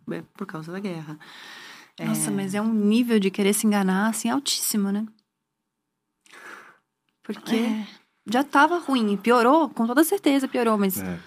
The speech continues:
Speaker 2: não vinha numa uma, uma
Speaker 1: É.
Speaker 2: perspectiva pra melhorar.
Speaker 1: É.
Speaker 2: Isso não vinha.
Speaker 1: Hum. É que também não vai, não é uma eleição fácil, né? Pra
Speaker 2: É.
Speaker 1: muita gente é muito difícil votar no Lula.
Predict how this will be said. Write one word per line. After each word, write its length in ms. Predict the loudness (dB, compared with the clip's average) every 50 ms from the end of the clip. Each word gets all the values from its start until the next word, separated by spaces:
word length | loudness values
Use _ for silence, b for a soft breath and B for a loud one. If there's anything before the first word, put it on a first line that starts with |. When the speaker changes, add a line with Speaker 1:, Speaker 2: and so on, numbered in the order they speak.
| _ 4
Speaker 2:
não 180 | 6 8 8
vinha 320 | 8 8 8 8 8 8 8
numa 260 | 8 6 6 4 2 2
uma, 180 | 2 2 2 2
uma 280 | -2 -4 0 0 0
Speaker 1:
É. 40 | 2
Speaker 2:
perspectiva 720 | 2 2 0 2 2 0 -2 -2 -4 -4 0 2 0 0 0 -8 -14 -6 0
pra 140 | 2 4 4
melhorar. 520 | 4 4 2 4 4 4 2 2 0 -6 _ _ _ _ -14
Speaker 1:
É. 40 | -10
Speaker 2:
Isso 160 | -6 0 2
não 100 | 2 4
vinha. 340 | 6 6 4 4 2 0 -4 _ _ _ _ -18 -14
Speaker 1:
Hum. 300 | -10 -8 -8 -8 -10 -12 -16 _ _ _ _ _ _ _ _ _ -10
É 80 | -10
que 120 | -6 -6 -6
também 340 | -4 -4 -4 -4 -4 -6 -8
não 80 | -6 -6
vai, 100 | -6 -6 -4 -4
não 140 | -4 -4 -2
é 60 | -2
uma 140 | -2 -2 -2
eleição 380 | -2 -6 -8 -10 -8 -8 -8
fácil, 420 | -8 -8 -10 -10 -10 -10 -12 -14 -14
né? 320 | -14 -12 -14 -12 -14 -14 -16 _ _
Pra 140 | -8 -4 0
Speaker 2:
É. 40 | 2
Speaker 1:
muita 320 | 4 4 4 2 2 2
gente 280 | 2 2 2 0 0 2
é 20 |
muito 420 | 4 6 6 6 6 4 2 0 -2
difícil 380 | -2 -2 -4 -8 -8 -8 -12
votar 240 | -14 -14 -14 -14 -12
no 120 | -12 -12 -10
Lula. 340 | -12 -12 -12 -14 -16 -18